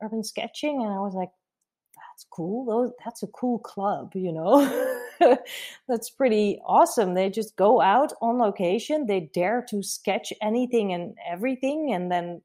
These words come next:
even buildings. I mean, how do you even do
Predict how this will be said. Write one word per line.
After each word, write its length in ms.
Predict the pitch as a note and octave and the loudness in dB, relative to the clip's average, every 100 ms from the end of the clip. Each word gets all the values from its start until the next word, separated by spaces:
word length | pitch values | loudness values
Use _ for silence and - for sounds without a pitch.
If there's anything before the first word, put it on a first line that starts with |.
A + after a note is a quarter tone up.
| _ | _
even 420 | G3 F3+ E3+ D#3+ | -8 -8 -10 -4
buildings. 640 | D3 F#3 A3 A#3+ B3 D4+ C4+ | 0 4 6 6 4 2 0
I 100 | A3 | 0
mean, 160 | G3 F#3 | 0 -4
how 600 | - D#3+ G#3 C4+ C4 A3+ | -4 4 8 8 8 4
do 120 | A#3+ | 2
you 240 | A#3 A3+ | 2 2
even 420 | A#3 A#3 G#3+ A3 | 0 0 0 -2
do 380 | F#3+ A3 C4 A3+ | -2 -2 -2 -4